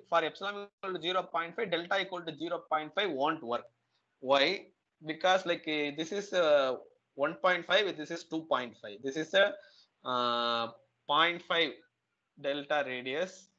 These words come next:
And, uh, so image is, image of two is four. This is point five ra-, radius around f of two, that is four.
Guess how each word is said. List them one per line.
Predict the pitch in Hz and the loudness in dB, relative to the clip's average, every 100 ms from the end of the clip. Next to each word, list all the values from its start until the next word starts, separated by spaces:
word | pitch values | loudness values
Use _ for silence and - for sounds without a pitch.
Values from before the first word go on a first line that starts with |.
| _ _ _ _ - | _ _ _ _ -8
And, | 139 139 | -2 2
uh, | 135 131 131 127 127 147 | 2 2 -2 -4 -6 -12
so | - 165 | -4 -2
image | 165 180 202 | 0 2 2
is, | 202 214 202 - _ _ _ | 0 -6 -14 -20 _ _ _
image | 151 160 185 | -6 -2 2
of | 190 185 - | 0 0 -8
two | 214 240 214 | -8 -4 -4
is | 165 - - | -6 -8 -8
four. | 156 127 147 208 - _ _ _ - | 0 2 4 2 0 _ _ _ -8
This | 180 | -6
is | 214 214 | -4 -4
point | - 156 160 180 185 | 4 6 8 6 2
five | - 190 220 208 - _ 151 | 4 4 4 0 -10 _ -4
ra-, | 165 175 175 151 | 0 0 -2 -2
radius | 160 170 190 156 | 0 0 -2 -2
around | 143 185 202 190 - _ _ _ _ _ _ 143 | -4 -6 -8 -10 -10 _ _ _ _ _ _ -2
f | 147 - | -2 2
of | 165 - - - | 0 0 -10 -10
two, | 160 - _ | -10 -12 _
that | 147 139 | -6 -4
is | 135 - | -6 -8
four. | - 117 123 180 | -4 0 4 2